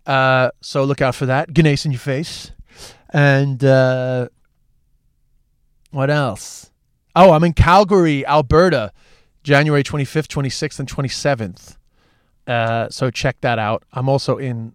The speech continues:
in Long Island in February, and I'm in Boston in March, and I'm in, uh, Caroline's in New York on March seventeenth, and then I go to Australia.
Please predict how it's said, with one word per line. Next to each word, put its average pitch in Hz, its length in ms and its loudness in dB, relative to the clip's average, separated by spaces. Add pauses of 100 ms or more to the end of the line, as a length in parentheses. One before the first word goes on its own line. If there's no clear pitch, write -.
(120)
in 131 120 -8
Long 123 180 -4
Island 143 320 0
in 117 60 -4
February, 104 520 -4
and 120 120 -8
I'm 110 100 -8
in 110 140 -8
Boston 120 400 -2
in 107 60 -6
March, 110 420 -8 (360)
and 117 140 -8
I'm 117 140 -4
in, 107 340 -6 (600)
uh, 92 500 -12 (520)
Caroline's 117 500 -2
in 98 80 -8
New 101 80 -6
York 98 260 -8
on 117 120 -12
March 98 240 -12
seventeenth, 82 640 -16 (260)
and 123 120 -6
then 113 80 -4
I 110 80 -4
go 107 120 -8
to 101 120 -6
Australia. 95 600 -12